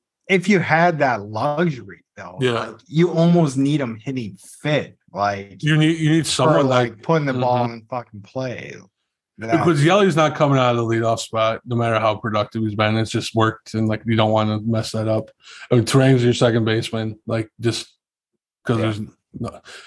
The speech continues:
Speaker 2: I mean, Monasterio can play second too, and he play, I think he plays a better second. Like, he's a second baseman by trade. And as
Speaker 1: And
Speaker 2: far
Speaker 1: Yel
Speaker 2: as
Speaker 1: it's like, when he gets on base, he fucking scores, like, because
Speaker 2: Mm-hmm.
Speaker 1: he just is like a wizard on the base.
Speaker 2: It's
Speaker 1: Like,
Speaker 2: so, that's fun to watch too. So
Speaker 1: Yeah.
Speaker 2: underrated.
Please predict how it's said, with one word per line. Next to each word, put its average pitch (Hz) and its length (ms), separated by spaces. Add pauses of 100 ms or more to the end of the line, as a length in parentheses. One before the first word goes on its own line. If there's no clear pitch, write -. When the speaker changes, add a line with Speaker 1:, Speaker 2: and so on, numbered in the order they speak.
Speaker 2:
I - 20
mean, 123 120
Monasterio 110 520
can 113 100
play 110 120
second 110 360
too, 127 120
and 143 80
he 143 40
play, 185 120
I - 20
think - 220
he 185 140
plays 160 240
a 123 40
better 117 380
second. 104 540
Like, 117 100
he's 117 180
a 113 60
second 113 340
baseman 107 380
by 107 140
trade. 107 320 (680)
And 131 120
as 127 100
Speaker 1:
And 175 80
Speaker 2:
far 170 160
Speaker 1:
Yel 202 140 (280)
Speaker 2:
as 208 140
Speaker 1:
it's - 160
like, 143 400
when 123 180
he 135 100
gets 123 180
on 101 180
base, 101 260
he 104 200
fucking 107 400
scores, - 720
like, 104 240
because 107 280
Speaker 2:
Mm-hmm. 113 380
Speaker 1:
he - 80 (460)
just - 560 (560)
is 156 240
like 156 180
a 147 80
wizard 147 520
on 120 180
the 113 80
base. 113 560
Speaker 2:
It's - 20
Speaker 1:
Like, 151 140
Speaker 2:
so, 143 300
that's 143 240
fun 147 240
to 135 60
watch 131 260
too. 123 120
So 123 360
Speaker 1:
Yeah. 117 40
Speaker 2:
underrated. 117 540